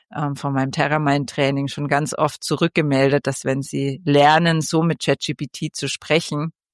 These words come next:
also in Anführungszeichen zu sprechen, dass sie sich ganz, ganz, ganz viel Zeit und Energie sparen beim Formulieren von schwierigen Texten. Genau. Das wollte ich dir heute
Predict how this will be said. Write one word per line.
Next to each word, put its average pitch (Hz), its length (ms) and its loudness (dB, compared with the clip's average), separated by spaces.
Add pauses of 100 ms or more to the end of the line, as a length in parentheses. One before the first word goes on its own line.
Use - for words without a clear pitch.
(760)
also - 240 -6
in - 60 -8
Anführungszeichen 139 880 -6
zu - 140 -8
sprechen, 143 580 -4 (520)
dass 151 200 2
sie 160 140 0 (100)
sich - 240 -8
ganz, 156 380 2
ganz, 143 260 -2
ganz 139 240 -2
viel - 220 -6
Zeit 135 580 0
und 147 160 -8
Energie 143 480 -2
sparen 135 640 -4
beim 135 220 0
Formulieren 139 840 -2
von 143 400 -6
schwierigen 139 640 -4
Texten. - 640 -8
Genau. 127 380 0 (680)
Das - 380 4
wollte 170 240 2
ich - 60 -2
dir 156 180 2
heute 170 640 4